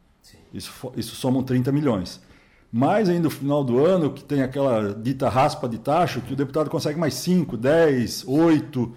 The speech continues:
Speaker 2: né? Então a gente tá falando aí praticamente de quase quarenta milhões de reais por ano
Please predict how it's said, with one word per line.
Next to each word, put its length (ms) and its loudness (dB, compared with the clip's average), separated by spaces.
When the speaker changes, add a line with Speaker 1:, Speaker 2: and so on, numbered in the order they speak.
Speaker 2:
né? 120 0
Então 180 2
a 40 6
gente 120 4
tá 100 0
falando 320 2
aí 100 2
praticamente 500 -2
de 40 -6
quase 380 0
quarenta 400 0
milhões 400 2
de 80 0
reais 240 2
por 260 2
ano 380 2